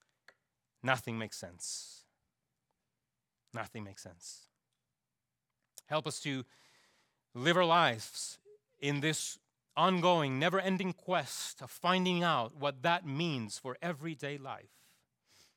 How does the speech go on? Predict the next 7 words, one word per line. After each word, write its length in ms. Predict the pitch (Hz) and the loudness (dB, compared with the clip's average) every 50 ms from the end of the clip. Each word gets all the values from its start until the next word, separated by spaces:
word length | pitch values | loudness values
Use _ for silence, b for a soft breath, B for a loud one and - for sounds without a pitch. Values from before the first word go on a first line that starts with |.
| b b _ _ _ _ _ _ _ _ _ _ _ _ _ _ _ _ - | b b _ _ _ _ _ _ _ _ _ _ _ _ _ _ _ _ -6
That 100 | 127 123 | -6 -4
apart 240 | - - 156 156 | 2 2 2 2
from 160 | - 151 139 120 | 2 -4 -6 -4
Jesus, 380 | - 156 135 - - 107 - | -4 -6 -6 -6 -10 -10 -10
we 80 | 117 113 | -8 -8
have 100 | 117 107 | -6 -6
nothing. 380 | 110 110 104 - - - - | -6 -6 -8 -10 -12 -18 -20